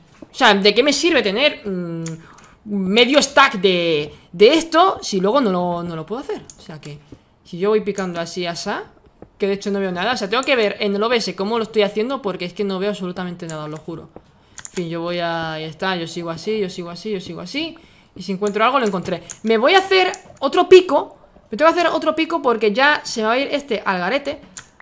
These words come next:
¿vale? Y... y ya está. Y yo creo que al final, lo que es el tema de picando piedra durante treinta minutos, no sé si tomar este capítulo como picando piedra o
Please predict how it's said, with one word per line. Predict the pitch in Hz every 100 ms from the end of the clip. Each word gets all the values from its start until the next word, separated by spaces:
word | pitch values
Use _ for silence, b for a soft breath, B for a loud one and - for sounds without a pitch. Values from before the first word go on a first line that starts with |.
| -
¿vale? | 196 196 220 262
Y... | 185 170 160 156 - - - - -
y | 180
ya | 170
está. | 214 247
Y | 208 190
yo | 185
creo | 220 233
que | 233 226
al | 214
final, | 208 226 262 262 214 196
lo | 196
que | 196
es | 208
el | 196
tema | 220 214
de | 214 208
picando | 214 214 214 208
piedra | 214 214
durante | 214 208
treinta | 202 208 214
minutos, | 214 233 294 277 B B -
no | 247 247
sé | 247 240
si | 240
tomar | 247 240 214 - 233
este | 233 - 247 247 - -
capítulo | 220 247 208 196
como | 196 180
picando | 196 190 220 226 226
piedra | 262 285 349 -
o | 277 359